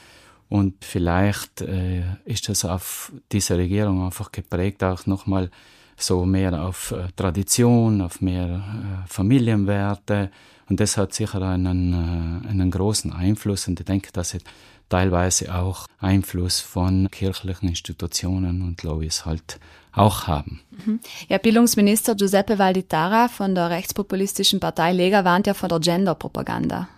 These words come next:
Speaker 2: Was sagen Sie denn dazu?
Speaker 1: Ja, wie schon gesagt, ich glaub, dass man teilweise nicht weiß, um was wir eigentlich reden oder was wir eigentlich machen in den Schulen. Denn,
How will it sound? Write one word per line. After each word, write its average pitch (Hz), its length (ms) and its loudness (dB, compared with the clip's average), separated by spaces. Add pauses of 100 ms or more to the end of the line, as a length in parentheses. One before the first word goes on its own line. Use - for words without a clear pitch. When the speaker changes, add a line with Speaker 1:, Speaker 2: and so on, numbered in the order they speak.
Speaker 2:
Was - 180 -8
sagen 180 180 -4
Sie - 140 -6
denn 175 140 -2
dazu? 170 480 -4 (1200)
Speaker 1:
Ja, 117 320 6
wie 127 220 6
schon 110 200 4
gesagt, 107 500 2
ich 123 200 -4
glaub, 104 540 4
dass - 280 2
man 104 400 6
teilweise 107 840 2
nicht 117 480 0
weiß, 101 720 0 (140)
um 95 220 2
was 120 340 2
wir 92 160 2
eigentlich 90 680 0
reden 139 280 2
oder 95 220 2
was 113 240 2
wir 90 120 2
eigentlich 95 380 2
machen 123 420 2
in 95 120 2
den 90 140 2
Schulen. 90 380 2
Denn, 95 180 2